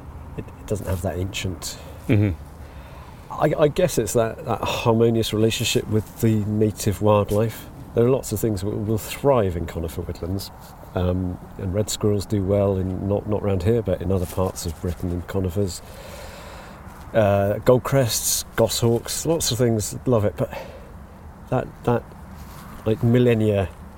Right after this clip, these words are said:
Speaker 1: year, or millions of years of evolution, we'll go to deciduous woodland and
Speaker 2: Mm-hmm.
Speaker 1: just see a lot, all the kind of, from tiny, tiny, tiny little invertebrates to, to the, to the deer. It's,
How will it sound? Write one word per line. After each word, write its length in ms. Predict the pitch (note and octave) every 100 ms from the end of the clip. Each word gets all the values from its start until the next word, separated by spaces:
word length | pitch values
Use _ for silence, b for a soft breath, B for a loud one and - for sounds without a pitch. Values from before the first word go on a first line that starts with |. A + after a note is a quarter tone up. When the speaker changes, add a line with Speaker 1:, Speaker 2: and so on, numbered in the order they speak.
| -
Speaker 1:
year, 420 | A2 G#2 G#2 G2+ - - - - A#2 A2+
or 220 | A#2+ A2+ -
millions 420 | A#2 C#3+ C#3+ G#2 E2+
of 80 |
years 320 | F2+ F2 E2+ G2
of 120 | F2
evolution, 720 | F#2 F2+ G2 F#2+ - E2 E2 - B B B B B - -
we'll 240 | D3 F#2+ F2+
go 180 | G2
to 240 | F2+ F#2 F2 -
deciduous 420 | - - E2+ E2+ -
woodland 300 | F2 E2 E2+
and 100 | E2+
Speaker 2:
Mm-hmm. 120 | A2+
Speaker 1:
just 160 | G#2
see 240 | F2+ F2 D#2 - -
a 20 | F2
lot, 140 | -
all 60 | F2+
the 120 | E2+
kind 220 | F#2 E2
of, 140 | E2 - B B B B B B
from 180 | - F2+
tiny, 520 | - G#2+ G#2 F#2+ E2+ -
tiny, 440 | - - G2+ F#2+ F#2
tiny 360 | - F#2 F2+ F2+
little 180 | F2+ F#2
invertebrates 600 | E2+ F2+ F2 F2 E2+ -
to, 200 | - F2 - - B B B B -
to 120 | F#2
the, 140 | F2 F2
to 160 | -
the 120 | F#2
deer. 360 | E2+ G2+ F2+ D#2+ D2 - -
It's, 340 | - - -